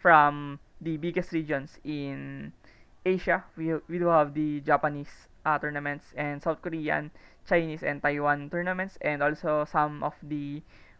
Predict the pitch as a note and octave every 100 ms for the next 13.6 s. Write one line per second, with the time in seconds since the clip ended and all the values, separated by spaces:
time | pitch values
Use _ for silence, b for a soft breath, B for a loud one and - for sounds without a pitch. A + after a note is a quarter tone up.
0 | - E3+ E3 F3 E3+ D#3+ C#3+ D3 D3+ D#3+
1 | D#3+ D3+ D3 D#3 D3 D3+ D3+ D3+ D3 -
2 | D3+ - D3+ D3 C#3+ D3 C#3+ - D3 C#3+
3 | C#3 C#3 C#3+ C#3+ - - - C#3 - E3+
4 | E3+ F3+ D#3+ F3+ D#3+ D3 D3 C#3+ C#3+ -
5 | C#3+ - - b b b b F#3+ F3 F#3
6 | G#3 A3+ G#3 G3+ G3 G3+ F#3+ F#3+ - -
7 | D#3+ F3+ - - - - D#3 A#2+ E3 E3+
8 | F#3 E3+ E3 F3 D3 C#3+ E3 F3 D#3+ D3+
9 | D3+ D3 C#3+ C#3+ - b b b - -
10 | D#3+ - F#3 F#3+ F3+ D#3 D#3 C#3 - D#3
11 | - E3+ C#3+ D#3 - - _ - D3 D3
12 | C#3+ C#3 - E3+ D#3+ F#3 F#3 E3 D3 C#3+
13 | C3+ - D3 C#3 C#3+ C#3+